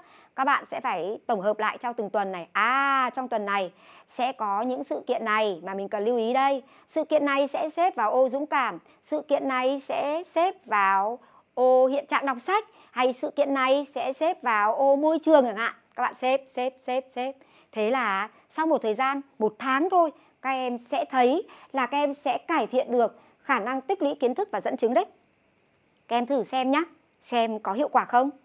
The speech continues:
Đến một khâu nữa nhá. Khâu chúng ta sẽ viết bài và sửa. Khâu này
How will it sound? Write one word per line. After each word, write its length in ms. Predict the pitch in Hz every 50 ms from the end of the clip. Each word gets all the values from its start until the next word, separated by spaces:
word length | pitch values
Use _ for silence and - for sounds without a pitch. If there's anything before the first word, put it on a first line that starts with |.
| _ _ _ _ _ _ _ _ _ _ _ _ _ _ _ _ _ _ _ _ _ - - - - _ _ _ _ _ _ _ _ _
Đến 220 | - 190 185 180 220
một 120 | 247 233
khâu 220 | - 226 220 214 214
nữa 220 | 214 233 233 247 277
nhá. 140 | 285 302 320 320 - _ _ _ _ _ _ _ _ _ _ _ _ _ _ _ _ _ _ _ _
Khâu 300 | - - 302 302 302 294 294
chúng 180 | - 220 226
ta 280 | 233 277 254 247 240 240
sẽ 460 | 240 - - 240 - - 277 320 427 - - _ _ _ _ _ _ _ _ _ _ _ _ _ _ -
viết 160 | 269 427 427
bài 320 | 359 311 285 262 269 294 311 - _
và 120 | - 208 -
sửa. 300 | - - 254 226 202 160 - _ _ _ _ _ _ _ _ _ _ _ _ _ _
Khâu 220 | - - 262 240
này 220 | 240 226 196 175